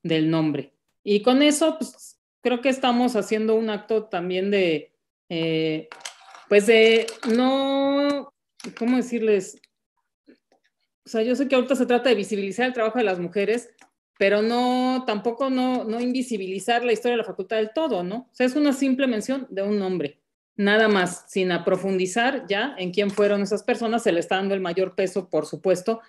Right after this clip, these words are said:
a quién es la persona que va a llevar o quién fue la persona que va a llevar ahora el nombre, de la que llevará el nombre ahora el espacio,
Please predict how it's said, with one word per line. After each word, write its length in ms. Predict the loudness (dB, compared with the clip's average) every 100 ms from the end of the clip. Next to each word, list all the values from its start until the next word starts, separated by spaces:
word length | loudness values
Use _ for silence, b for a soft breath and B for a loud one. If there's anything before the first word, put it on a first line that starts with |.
| b b
a 160 | -4 0
quién 260 | 4 4
es 280 | 6 4 2
la 160 | 0 2
persona 400 | -2 -4 -6 -4
que 80 | -2
va 100 | 0
a 40 |
llevar 280 | 2 2 2
o 120 | 0
quién 200 | 0 0
fue 160 | 0 2
la 120 | 0
persona 420 | -2 -8 -8 -6
que 120 | -2
va 100 | 0
a 40 | 2
llevar 280 | 2 2 2
ahora 260 | 2 0
el 120 | 0
nombre, 420 | -2 -6 -6 -6 -10 _ _ _ -4
de 120 | 0
la 100 | 2
que 80 | 4
llevará 240 | 4 4
el 100 | 2
nombre 400 | 2 0 0 0
ahora 280 | -2 -2 0
el 100 | 0
espacio, 520 | -2 -2 -4 -4 -10